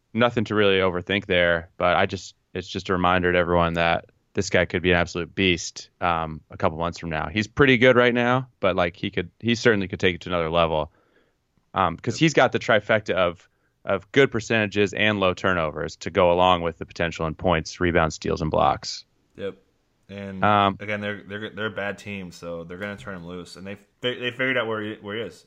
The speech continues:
Speaker 2: and he does play two positions, mostly center now. But, um,
Speaker 1: Yeah.
Speaker 2: do you think Dedmon coming back would hurt him a little bit, or no?
Speaker 1: Uh, it could, it could potentially hurt his, his minutes ceiling. You know what I mean?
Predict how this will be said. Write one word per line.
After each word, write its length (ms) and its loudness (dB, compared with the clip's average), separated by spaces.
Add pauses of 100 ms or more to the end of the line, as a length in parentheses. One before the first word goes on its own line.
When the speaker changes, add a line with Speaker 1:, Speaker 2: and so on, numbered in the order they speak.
Speaker 2:
and 120 -8
he 60 -8
does 180 -6
play 120 -10
two 140 -14
positions, 420 -14
mostly 280 -12
center 300 -14
now. 220 -18 (580)
But, 160 -12
um, 40 -2
Speaker 1:
Yeah. 200 6
Speaker 2:
do 80 -2
you 60 2
think 200 -2
Dedmon 280 2
coming 240 -4
back 300 -2
would 400 -4 (380)
hurt 240 -6
him 140 -12 (300)
a 40 -16
little 160 -14
bit, 120 -12
or 60 -18
no? 180 -12 (260)
Speaker 1:
Uh, 380 8 (400)
it 180 -4
could, 160 6 (560)
it 120 0
could 120 2
potentially 560 4
hurt 320 4
his, 600 2
his 180 -2
minutes 460 4
ceiling. 840 -2
You 160 2
know 60 6
what 100 6
I 60 4
mean? 360 2